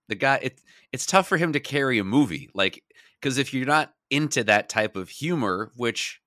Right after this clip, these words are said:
I, I, I guess I kind of am, it's not gonna be funny. Like, getting back to the, "How many times did you laugh in this movie?" I laughed one time during this movie, and I actually was surprised how much I laughed. So I gotta get to Randy Quaid,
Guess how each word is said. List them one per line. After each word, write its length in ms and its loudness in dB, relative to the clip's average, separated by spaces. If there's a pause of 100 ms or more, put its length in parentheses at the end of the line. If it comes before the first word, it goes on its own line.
I, 80 -4 (100)
I, 220 0
I 80 -4
guess 220 -2
I 60 -2
kind 260 -4
of 160 -4
am, 320 2 (500)
it's 180 -6
not 200 2
gonna 160 -2
be 140 -6
funny. 560 -2
Like, 220 -2
getting 340 -2
back 280 2
to 600 -2 (420)
the, 480 -2
"How 140 2
many 140 2
times 380 -2
did 160 -2
you 140 -6
laugh 420 2
in 140 -6
this 220 -6
movie?" 480 -2 (640)
I 80 4
laughed 280 4
one 220 0
time 380 -2 (200)
during 220 -2
this 160 -6
movie, 300 -10
and 100 2
I 60 6
actually 260 2
was 120 -6
surprised 520 -2
how 140 -2
much 240 -4
I 60 -2
laughed. 400 -2
So 180 -2
I 80 2
gotta 220 4
get 200 -2
to 320 -2 (420)
Randy 300 -2
Quaid, 460 -2